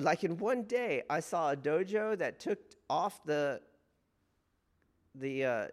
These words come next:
shrine and put a little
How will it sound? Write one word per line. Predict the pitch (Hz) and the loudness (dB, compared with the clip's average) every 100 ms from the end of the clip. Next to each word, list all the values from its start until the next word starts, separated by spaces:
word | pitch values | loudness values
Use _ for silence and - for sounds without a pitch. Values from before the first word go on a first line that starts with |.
| - | -12
shrine | - - 175 226 254 285 302 - _ _ _ _ _ _ _ _ _ _ 123 | -10 2 4 6 2 -2 -10 -18 _ _ _ _ _ _ _ _ _ _ -2
and | 139 127 - _ _ | -2 -2 -10 _ _
put | - 190 165 - _ - | -2 0 -2 -8 _ -4
a | 139 131 - - _ _ _ _ | -4 -6 -16 -20 _ _ _ _
little | 151 170 165 156 143 | -2 4 4 4 0